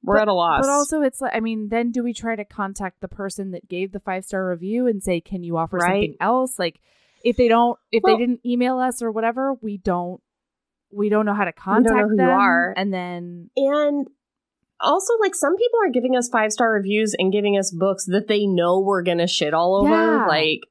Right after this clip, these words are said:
Speaker 1: "Ha, ha, ha, check out this classic one," where, like,
Speaker 2: Right.
Speaker 1: uh,
Speaker 2: Which is
Speaker 1: you
Speaker 2: also
Speaker 1: know.
Speaker 2: fine. Uh,
Speaker 1: Yeah.
Speaker 2: this just crossed a line for me that was harder.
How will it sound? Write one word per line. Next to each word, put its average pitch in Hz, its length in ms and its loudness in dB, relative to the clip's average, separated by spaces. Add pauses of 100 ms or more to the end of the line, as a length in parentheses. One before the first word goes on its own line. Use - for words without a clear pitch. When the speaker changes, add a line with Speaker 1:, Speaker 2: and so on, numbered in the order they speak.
(320)
Speaker 1:
"Ha, 226 160 2
ha, 214 160 0
ha, 208 220 2
check 202 240 0
out 196 180 0
this 185 200 0
classic 175 480 0
one," 185 340 2
where, 170 180 2
like, 160 360 0 (100)
Speaker 2:
Right. 165 460 2
Speaker 1:
uh, - 600 -14
Speaker 2:
Which 370 220 2
is 480 60 2
Speaker 1:
you 480 80 6
Speaker 2:
also 466 240 6
Speaker 1:
know. 466 100 -4 (220)
Speaker 2:
fine. 226 300 -6 (680)
Uh, - 40 -16 (200)
Speaker 1:
Yeah. 226 160 4
Speaker 2:
this - 180 2
just 330 280 -6
crossed 262 400 0
a 262 60 2
line 233 340 -2
for 233 160 -6
me 214 160 -4
that 196 260 0
was 180 400 -6 (580)
harder. 175 800 -6